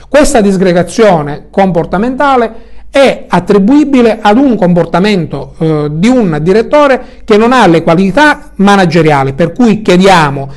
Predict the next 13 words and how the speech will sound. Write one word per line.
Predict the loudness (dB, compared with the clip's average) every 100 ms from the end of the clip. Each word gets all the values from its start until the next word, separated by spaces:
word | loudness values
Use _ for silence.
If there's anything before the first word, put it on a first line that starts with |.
| -20 -4
che | 0
il | 2
governo | 2 2 2 2 2
regionale, | 2 2 2 4 4 2
in | 0
questa | 0 0 2 0 0
fattispecie | -2 -4 -2 -4 0 0 0 -4 -14 -20 -20 -4
il, | 0 2 2
l'assessore | 2 2 0 0 2
all'agricoltura | 4 2 2 2 2 2 2 0 -2
onorevole | -2 0 2 2 2 0 -2
Edi | 0 2 2 -4 -12 -4
Bandiera, | -2 0 0 0 0 -2 -4